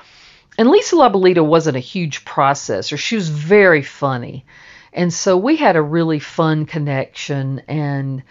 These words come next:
what was interesting was it was very empowering for these well-to-do yuppies in these neighborhoods, these kinda new money type,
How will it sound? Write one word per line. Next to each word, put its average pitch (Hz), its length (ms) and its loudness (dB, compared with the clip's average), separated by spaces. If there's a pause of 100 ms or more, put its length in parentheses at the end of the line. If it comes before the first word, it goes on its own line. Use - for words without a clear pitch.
(240)
what 370 160 0
was - 120 -2
interesting 156 920 -2
was 143 600 -2
it 202 160 2
was 160 160 -4
very 285 360 2
empowering 165 920 0
for - 160 -10
these 147 440 -8 (540)
well-to-do 160 1400 0
yuppies 135 1000 0
in 156 140 0
these 143 240 -4
neighborhoods, 143 1000 -4 (160)
these 147 260 -6
kinda 147 540 -6 (680)
new 170 480 4
money 151 520 0
type, 143 560 -2